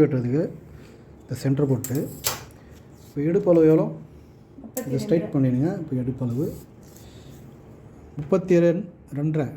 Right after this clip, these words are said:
Speaker 1: நாலாக பிரிச்சிங்கன்னா?
Speaker 2: எட்டு.
Speaker 1: எட்டு புள்ளி.
Speaker 2: எட்டு.
Speaker 1: இப்போ இது, இது வந்து தையல்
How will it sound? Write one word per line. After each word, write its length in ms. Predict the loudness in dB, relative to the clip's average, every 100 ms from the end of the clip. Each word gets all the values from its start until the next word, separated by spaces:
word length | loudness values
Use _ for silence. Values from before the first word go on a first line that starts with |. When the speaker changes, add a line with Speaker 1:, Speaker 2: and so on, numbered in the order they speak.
| -4
Speaker 1:
நாலாக 200 | 0 0
பிரிச்சிங்கன்னா? 360 | -2 -2 0 0 0 -4 -18 -20 -20 -20 -20 -20 -20 -20 -20 -20 -20 -20 -20 -20 -12 -10
Speaker 2:
எட்டு. 220 | -10 -14 -18 -18 -20 -6 -2
Speaker 1:
எட்டு 180 | 2 2 2
புள்ளி. 220 | 2 2
Speaker 2:
எட்டு. 140 | 0 -4 -8
Speaker 1:
இப்போ 120 | -2
இது, 100 | 2 4
இது 80 | 4 2
வந்து 140 | 2 2
தையல் 220 | 2 2